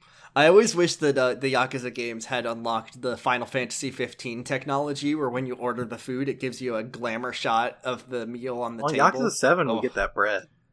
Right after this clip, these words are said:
Speaker 1: Oh, we get that bread
Speaker 2: We
Speaker 1: in
Speaker 2: get that
Speaker 1: Yakuza
Speaker 2: fucking
Speaker 1: seven.
Speaker 2: bread, man.
Speaker 1: Well, let's get that bread.
Speaker 2: Let's get that bread, but it's actual literal bread.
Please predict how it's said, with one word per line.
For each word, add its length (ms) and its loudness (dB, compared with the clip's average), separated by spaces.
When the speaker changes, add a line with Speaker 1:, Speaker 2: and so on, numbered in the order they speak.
Speaker 1:
Oh, 220 -10
we 80 -18
get 240 -6
that 200 -8
bread 300 4
Speaker 2:
We 80 6
Speaker 1:
in 60 2
Speaker 2:
get 80 4
that 140 0
Speaker 1:
Yakuza 60 -2
Speaker 2:
fucking 160 2
Speaker 1:
seven. 220 -2
Speaker 2:
bread, 240 -2
man. 300 -10
Speaker 1:
Well, 120 -2
let's 140 -4
get 160 0
that 160 4
bread. 260 0
Speaker 2:
Let's 120 0
get 120 -2
that 160 2
bread, 360 2
but 160 4
it's 160 2
actual 360 6
literal 300 2
bread. 260 -6